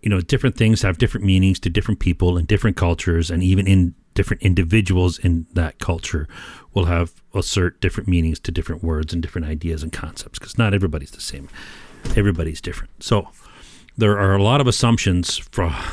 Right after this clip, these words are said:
the manipulators take on how, uh, targets associate meanings to different words and events, ideologies, values.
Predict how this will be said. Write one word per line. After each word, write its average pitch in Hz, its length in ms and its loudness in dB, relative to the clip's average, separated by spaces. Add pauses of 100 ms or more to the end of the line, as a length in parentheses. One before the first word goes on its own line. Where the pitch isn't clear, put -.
(160)
the 95 100 -2
manipulators 95 540 4
take 92 340 2 (380)
on 95 100 0
how, 90 480 2
uh, 92 300 2
targets 98 380 0
associate 95 540 0
meanings 98 460 6
to - 100 -4
different 92 280 -2
words 90 280 2
and 85 60 0
events, 85 420 -4 (400)
ideologies, 92 680 4
values. 82 720 0